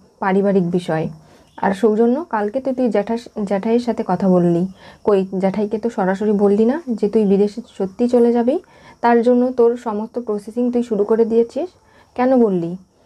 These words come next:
"আমার যাওয়ার কোনো ঠিক ঠিকানা ছিল না, তাই বলতে পারিনি।" "আর কখন ঠিক করলি?" "কালকে রাত্রে আমি মন স্থির করে নিয়েছি যে আমি বিদেশে চলে যাব, এখানে আর থাকবো না,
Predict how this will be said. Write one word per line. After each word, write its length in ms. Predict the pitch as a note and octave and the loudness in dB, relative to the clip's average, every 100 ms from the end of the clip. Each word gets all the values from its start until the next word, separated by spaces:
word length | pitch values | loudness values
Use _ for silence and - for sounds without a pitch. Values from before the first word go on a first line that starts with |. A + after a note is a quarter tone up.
| _ - | _ -6
"আমার 240 | A3 B3 | 0 2
যাওয়ার 300 | G#3+ G3+ A3 | 2 0 0
কোনো 200 | A#3+ A#3+ | 0 0
ঠিক 180 | B3 A3 - | 0 -6 -4
ঠিকানা 320 | A3 G#3 A#3 | -4 -2 -2
ছিল 280 | - G3+ F#3+ | 0 2 2
না, 200 | F3 F3+ | 2 0
তাই 180 | G3 | 2
বলতে 300 | G#3 G#3 F#3 | 4 2 2
পারিনি।" 420 | F3 F3 F3 E3+ F#3+ - - | -2 0 0 -2 -4 -10 -12
"আর 100 | - F#3+ | -8 -6
কখন 260 | G3 A#3+ A#3+ | -4 -2 0
ঠিক 160 | C4 | 0
করলি?" 360 | B3+ B3 B3+ A4 _ - - - | 2 2 2 -4 _ -20 -20 0
"কালকে 280 | A#3 A#3 B3+ | 2 2 2
রাত্রে 360 | A3+ A3 B3+ | 0 -2 -2
আমি 160 | A#3 A#3 | 0 0
মন 280 | G#3 G3 G3+ | 0 -2 -4
স্থির 220 | - - | -6 -6
করে 240 | G#3 F#3+ | -2 0
নিয়েছি 340 | G3 G3+ F#3+ G3+ | 0 -2 -2 0
যে 100 | F#3+ | 2
আমি 160 | F3+ | 2
বিদেশে 300 | F3 E3+ F3 | 2 0 -2
চলে 240 | D#3+ D#3+ D#3+ | -6 -4 0
যাব, 300 | D#3+ D#3 D#3 - - - - | 0 0 -2 -10 -20 -8 -4
এখানে 300 | - B3 C4 | 2 2 2
আর 80 | |
থাকবো 300 | B3+ B3+ G#3+ | -2 -2 0
না, 240 | F#3+ D#3+ | -2 -2